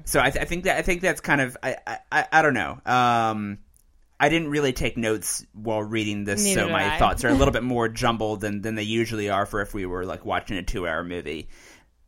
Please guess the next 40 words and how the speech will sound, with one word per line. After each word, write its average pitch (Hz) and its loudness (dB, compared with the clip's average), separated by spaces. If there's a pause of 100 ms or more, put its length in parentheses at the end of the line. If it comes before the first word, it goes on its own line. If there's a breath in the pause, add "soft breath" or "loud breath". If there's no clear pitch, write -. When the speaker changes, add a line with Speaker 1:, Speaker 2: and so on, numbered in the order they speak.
(200)
Speaker 1:
But, 156 2
but 156 0
yeah, 175 6
I 151 4
mean, 156 2
I 147 4
guess, 175 0
uh, 113 4 (360)
it, 120 -6
m-, 127 -14
Speaker 2:
I - -18 (160)
Speaker 1:
maybe 156 0
Speaker 2:
could 185 10
Speaker 1:
if 196 0
Speaker 2:
see - 4
Speaker 1:
you 339 4
Speaker 2:
that, 294 6
Speaker 1:
could - 4
talk - 6
Speaker 2:
though, 202 2
like, 202 6
Speaker 1:
more 247 6
Speaker 2:
the 240 6
Speaker 1:
about 226 8
Speaker 2:
lack, 214 8
the 220 0
lack 196 6
of 214 2
a 190 2
well-defined, 156 -4 (100)
um, 151 -2
antagonist, 156 -10 (360)
be-, 185 0
the 190 0
antagonist 196 2
being 175 0
just 165 -6
kind 170 -4
of, 151 -8
like, 151 -10